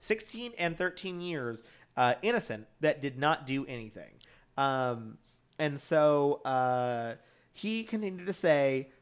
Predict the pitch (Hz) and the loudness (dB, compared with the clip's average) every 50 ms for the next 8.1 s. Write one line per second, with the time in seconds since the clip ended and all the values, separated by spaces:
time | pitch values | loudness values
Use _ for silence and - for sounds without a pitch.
0 | _ _ _ - 139 135 - 285 269 165 165 - - - - - - _ _ _ | _ _ _ -12 -2 2 4 6 6 6 6 4 0 -10 -16 -16 -20 _ _ _
1 | _ _ _ _ _ _ _ _ _ _ _ _ - - _ - 139 135 120 131 | _ _ _ _ _ _ _ _ _ _ _ _ -20 -20 _ -2 0 0 2 2
2 | 120 113 117 120 131 151 165 170 196 190 165 143 - - - _ _ _ _ _ | 0 0 0 -2 0 -2 0 2 4 4 4 4 2 -4 -20 _ _ _ _ _
3 | - - 151 147 156 156 - 185 160 165 175 180 202 185 220 226 220 226 220 208 | 0 0 0 2 0 -2 -2 -2 0 0 0 0 0 0 0 -2 -2 -2 -4 -4
4 | - 214 226 226 190 160 127 123 165 185 185 - - - - - - _ _ _ | -2 0 0 2 2 2 0 2 4 4 4 2 0 -14 -20 -20 -20 _ _ _
5 | - - 214 233 269 277 - - 180 156 - - - 160 160 170 180 - - - | -6 0 0 0 0 0 -2 -2 -2 -2 -2 -2 2 4 4 4 4 2 -2 -2
6 | 202 185 - - 185 190 196 - - 139 127 - - - - 135 127 127 127 123 | -2 -2 -2 -4 -4 -2 -2 -2 -2 -4 -6 -6 -10 -4 0 2 2 2 2 0
7 | - - - 165 170 170 165 - 151 139 127 127 135 120 110 98 87 73 - _ | -2 -2 2 4 4 4 2 2 -4 -4 -2 -2 -4 -4 -4 -8 -8 -8 -14 _
8 | _ - | _ -20